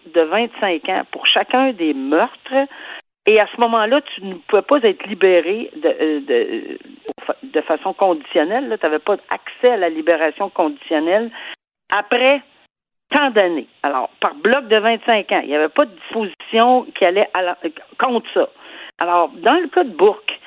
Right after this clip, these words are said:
c'est celui qui avait fait la fusillade, euh, au Nouveau-Brunswick, puis effectivement, il avait tué des gens de la, de la G R C, trois personnes.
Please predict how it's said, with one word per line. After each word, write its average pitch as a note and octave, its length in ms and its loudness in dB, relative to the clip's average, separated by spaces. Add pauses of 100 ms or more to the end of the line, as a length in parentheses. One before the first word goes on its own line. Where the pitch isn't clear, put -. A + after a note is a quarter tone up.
(200)
c'est E3+ 160 -2
celui G#3+ 280 0
qui - 80 2
avait E3 200 2
fait G#3 220 2
la D#3 220 0 (160)
fusillade, G3+ 760 0 (440)
euh, D#3+ 420 4
au F#3+ 80 2
Nouveau-Brunswick, F3 720 0
puis G3 80 2
effectivement, F#3 520 0
il G#3+ 120 4
avait D#3+ 160 2
tué G#3 240 -4
des F3 220 0
gens F#3+ 160 0
de F#3 80 -4
la, D#3 100 0
de C#3+ 100 -14 (140)
la E3 140 2
G E3+ 260 2
R - 40 -8 (120)
C, A#3 160 -6
trois G#3 360 0
personnes. D#3+ 460 -4